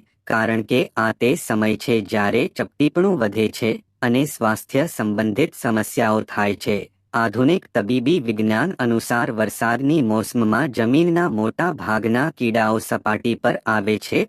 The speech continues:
અને કેટલીક વાર તેમની હાજરી માનવ શરીર માટે ઝેરી સાબિત થઈ શકે છે. ભાદરવા માસ દરમિયાન ઢોસા,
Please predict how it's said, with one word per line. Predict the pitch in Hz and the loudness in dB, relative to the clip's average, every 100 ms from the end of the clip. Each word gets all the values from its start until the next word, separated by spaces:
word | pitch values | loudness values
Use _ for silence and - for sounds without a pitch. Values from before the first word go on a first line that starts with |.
| - | -2
અને | 120 117 | 0 0
કેટલીક | - 117 - 139 - | 0 -2 0 -2 -2
વાર | 104 104 110 | -4 -2 -2
તેમની | 113 117 110 110 160 | -2 -2 0 2 2
હાજરી | 127 110 110 113 139 147 | 0 0 0 0 2 2
માનવ | 110 107 113 113 | 2 2 0 -2
શરીર | - 113 117 123 | -2 0 2 2
માટે | 110 104 101 117 113 | 2 0 2 0 0
ઝેરી | 120 113 123 | 0 2 2
સાબિત | 160 - 104 101 120 - | -2 -2 -2 0 -2 -2
થઈ | 117 110 | -2 0
શકે | - 104 110 | -2 -2 -2
છે. | 101 - 101 90 _ _ _ 135 | -2 -2 -4 -6 _ _ _ -4
ભાદરવા | 156 202 226 233 233 | 0 2 2 2 2
માસ | 185 131 170 - | 2 2 0 -2
દરમિયાન | 127 113 117 120 131 | -2 0 2 2 2
ઢોસા, | 120 113 113 131 151 | 0 -2 0 0 -2